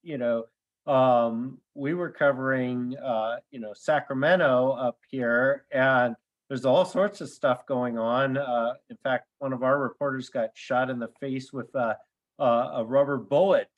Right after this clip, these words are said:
and suffered a very serious concussion, uh, trying,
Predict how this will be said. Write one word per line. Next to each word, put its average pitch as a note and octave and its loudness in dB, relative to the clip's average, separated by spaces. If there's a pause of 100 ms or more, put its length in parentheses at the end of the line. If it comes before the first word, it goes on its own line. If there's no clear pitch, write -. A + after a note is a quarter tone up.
(120)
and B2 0
suffered B2+ -6
a A#2 -4
very C3+ -2
serious C3+ -8
concussion, A#2+ -8 (400)
uh, A#2 0 (100)
trying, B2+ -4